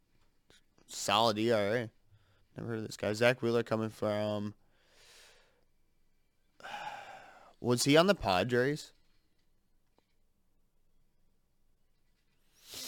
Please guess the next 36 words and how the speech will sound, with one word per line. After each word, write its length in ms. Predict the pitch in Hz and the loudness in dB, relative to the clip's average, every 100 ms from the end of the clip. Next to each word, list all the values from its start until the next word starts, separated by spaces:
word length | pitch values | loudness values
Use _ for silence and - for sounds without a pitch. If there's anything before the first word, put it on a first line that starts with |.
| - - _ _ _ _ _ - | -12 -16 _ _ _ _ _ 0
Why, 180 | 156 - | 2 4
why 320 | 127 135 190 | 6 8 8
do 160 | 202 | 6
I 140 | 180 160 | 4 4
think, 500 | - 135 135 135 - _ - - | 0 -2 0 -2 -6 _ -18 -4
hold 200 | 196 127 | 0 0
on, 220 | 87 92 | 0 -2
hold 240 | 127 98 | -4 -4
on, 140 | 67 85 | -6 -8
hold 200 | 69 - | -10 -10
on. 140 | - _ _ _ _ _ _ _ - | -14 _ _ _ _ _ _ _ 8
No, 480 | 160 170 156 139 | 10 12 10 8
Zach 300 | 120 127 127 | 4 2 2
Wheeler 180 | 135 127 | 2 0
was 140 | 117 113 | 0 -2
on 140 | 107 | -4
the 60 | 92 | -6
Mets. 840 | 87 95 104 - - - - - _ _ _ _ _ - | -6 -2 -2 -4 -12 -12 -12 -18 _ _ _ _ _ -10
That's 180 | 113 - | -8 -6
right. 200 | 78 - - - - _ _ - - - - - - _ _ _ _ _ _ - - | -8 -8 -12 -20 -20 _ _ -20 -20 -20 -20 -20 -20 _ _ _ _ _ _ -16 -4
I 60 | 139 | 2
wanted 220 | 147 160 | 4 4
the 60 | 120 | 2
Cardinals 400 | 123 123 110 95 | 4 4 2 -4
to 60 | |
get 200 | 95 110 | -2 -2
Wheeler 300 | 85 101 95 | -2 -2 -2
in 160 | 85 90 | -4 -8
twenty 260 | 92 90 90 | -8 -6 -6
twenty 280 | 95 82 | -8 -10
when 120 | 82 90 | -10 -12
he 60 | |
was 120 | 87 | -14
a 20 | - | -14
free 240 | - 92 | -12 -12
agent. 280 | - - | -12 -14